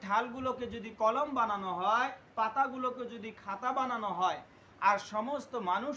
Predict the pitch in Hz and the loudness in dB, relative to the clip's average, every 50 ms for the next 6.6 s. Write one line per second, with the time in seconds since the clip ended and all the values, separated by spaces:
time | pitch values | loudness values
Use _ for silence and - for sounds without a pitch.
0 | - - 180 233 214 233 202 196 254 254 - - - 269 233 233 - 240 247 285 | -6 -10 -12 -10 -8 -8 -6 -6 -8 -8 -10 -10 -6 -6 -6 -6 -6 -8 -8 -8
1 | - 285 254 220 165 185 202 202 190 190 190 196 196 196 185 175 180 185 190 202 | -6 -4 -4 -4 -4 -4 -2 0 0 0 0 0 -2 -2 -4 -4 -4 -2 0 0
2 | 220 233 240 240 233 214 185 - - - - - - - - - - - - - | 0 -2 -4 -4 -4 -6 -6 -8 -10 -16 -20 -20 -20 -20 -20 -20 -20 -20 -20 -20
3 | - - - - - 151 185 214 247 262 269 233 - - 233 233 - 262 311 320 | -20 -20 -20 -16 -6 2 6 8 8 8 8 6 2 -2 -4 -4 -4 -6 -6 -6
4 | 269 277 269 233 233 247 240 226 220 220 202 208 202 196 - - 240 277 285 233 | -4 -4 -4 -4 -4 -6 -6 -2 -2 0 0 0 -2 -2 -4 -8 -12 -12 -10 -8
5 | - 226 208 196 - 190 196 220 240 294 302 - - - - - - - - 214 | -6 -6 -6 -6 -4 0 2 2 2 2 0 -2 -6 -14 -20 -20 -14 -4 -2 -2
6 | 226 220 - - 226 233 214 214 214 202 185 | -2 -2 -6 -10 -8 -2 2 4 4 6 4